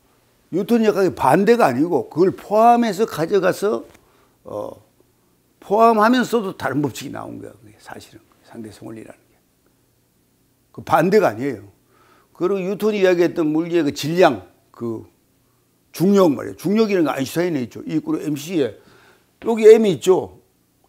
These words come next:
E 이퀄 엠씨 있잖아요. M이 있잖아요. 요걸 가져오는 거예요. 그러면 완전 반대 같으면 이걸 안 가져와야지. <laughs> 가져오죠. 그러니까 이 흔히 이제 착각을 많이 하는데 뉴턴과 아인슈타인은 과학사적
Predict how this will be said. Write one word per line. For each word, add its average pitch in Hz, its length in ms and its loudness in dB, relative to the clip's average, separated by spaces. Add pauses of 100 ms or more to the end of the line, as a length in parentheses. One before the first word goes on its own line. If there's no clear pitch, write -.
(120)
E 220 80 -6
이퀄 196 200 0
엠씨 185 320 -6
있잖아요. 160 580 -6
M이 214 240 -8
있잖아요. 170 260 -2
요걸 196 120 -2
가져오는 202 500 0
거예요. 170 180 0
그러면 180 260 -6
완전 170 400 -4
반대 180 320 0
같으면 160 260 -2
이걸 131 160 -2
안 117 160 -8
가져와야지. 131 760 -6 (340)
<laughs> - 360 -20
가져오죠. 135 580 -10 (1160)
그러니까 151 340 -8 (460)
이 135 580 -4 (540)
흔히 190 260 -4
이제 131 120 -6
착각을 175 460 -6
많이 117 180 -8
하는데 110 400 -10
뉴턴과 156 600 -4
아인슈타인은 127 760 -8 (420)
과학사적 143 840 -4